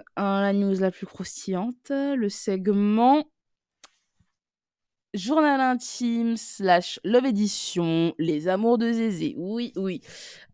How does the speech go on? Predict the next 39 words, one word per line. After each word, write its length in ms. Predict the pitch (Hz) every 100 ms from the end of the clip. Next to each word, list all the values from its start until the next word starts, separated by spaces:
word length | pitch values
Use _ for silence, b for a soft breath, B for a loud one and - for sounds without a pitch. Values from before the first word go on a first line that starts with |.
| _ -
Hem, 960 | 202 202 196 196 196 196 196 190 190 - - - -
en 80 |
fait, 220 | 220 339 156
il 40 |
y 40 |
a 80 | 127
moyen, 640 | 123 160 165 170 180 214 - 403 _ _ 214
parce 120 | 254
que 80 | 320
je 60 |
vous 160 | 254 285
ai 160 | 330
dit, 60 | 349 B B
j-, 120 | 180 -
j'ai 180 | 208
commencé 340 | 233 302 311 294
l'épisode 260 | 254 269
en 60 | 277
vous 120 | 196
disant 220 | 185 185
que 100 | 254
je 60 | 185
serais 120 | -
régulière 520 | 196 170 170 160 185 - B B -
et 60 |
que 120 | -
je 100 | 185
posterais 400 | - 185 - 254 -
un 100 | 202
épisode 340 | 180 185 214
chaque 240 | - 185
jeudi. 360 | 180 165 156 -
Mais 80 | -
en 100 | 220
fait, 220 | 330 330
il 40 | -
y 40 |
a 160 | 67 -
moyen 680 | 156 160 180 185 190 226